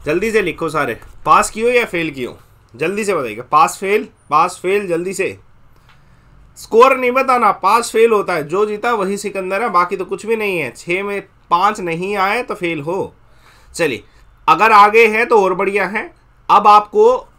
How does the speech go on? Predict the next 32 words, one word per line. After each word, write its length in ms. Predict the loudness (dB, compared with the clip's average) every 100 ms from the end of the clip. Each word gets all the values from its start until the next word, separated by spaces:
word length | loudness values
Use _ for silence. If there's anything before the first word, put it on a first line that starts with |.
| 2
पाँच 260 | 4 4 0
नंबर 300 | -6 -4 -4
सिर्फ 280 | -2 -2 -2
सात 360 | 0 2 2
में 100 | -4
से 140 | -6 -2
लाने। 260 | -2 -2
मैं 140 | -2 -2
हर 240 | 0 2
एक 140 | 2 0
बच्चे 300 | -4 -4 -2
को 100 | -2
इंक्लूड 380 | -2 -4 -4 -2
करने 280 | -4 -2 -4
की 120 | -4
कोशिश 380 | -4 -4 -6 -6
कर 180 | -6 0
रहा 100 | 0
हूँ, 180 | 0 0
जो 140 | -2
बच्चा 300 | -2 -2 -2
अपने 240 | -2 -2
अपने 220 | -6 -6 -4
लेवल 280 | 0 -2
पे 120 | -2 -4
काम 240 | -2 -4
कर 140 | -6 -8
सकता 240 | -8 -8
है। 60 | -6
Maybe 300 | -4 -6 -6
कुछ 200 | -8 -6
बच्चे 340 | -10 -8